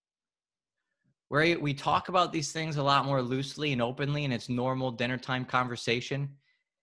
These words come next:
And, you know, one thing that's, I've been fascinated with, uh,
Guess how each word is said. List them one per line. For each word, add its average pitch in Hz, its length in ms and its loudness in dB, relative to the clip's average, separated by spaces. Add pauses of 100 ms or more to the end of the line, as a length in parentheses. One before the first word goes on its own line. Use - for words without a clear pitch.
(180)
And, 123 320 2
you 151 80 0
know, 156 80 6
one 156 160 6
thing - 180 0
that's, 127 160 2
I've 123 220 4
been 113 160 2
fascinated 120 680 0
with, 107 220 -2 (180)
uh, 107 180 -4